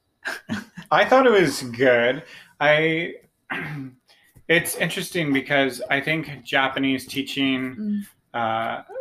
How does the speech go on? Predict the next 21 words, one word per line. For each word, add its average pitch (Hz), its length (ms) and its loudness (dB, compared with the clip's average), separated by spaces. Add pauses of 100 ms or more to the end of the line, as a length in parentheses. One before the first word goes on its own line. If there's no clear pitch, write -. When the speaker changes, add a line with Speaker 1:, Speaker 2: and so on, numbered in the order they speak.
(100)
Speaker 2:
philosophy 135 680 4
is 117 160 -2
different 127 480 -2
than 110 360 -4
American. 107 460 0
Speaker 1:
Mm. 240 840 0
Speaker 2:
Um, 113 480 -2 (480)
I 135 80 0
think 147 220 0
in 143 140 4
Japan, 131 480 0
there's 123 280 2
an 123 140 -6
idea 120 640 2 (380)
where 117 260 0
you 127 260 -2
want 131 260 4 (120)
to 120 840 -2 (340)
teach - 440 -2
t-, - 240 -14
and 120 260 0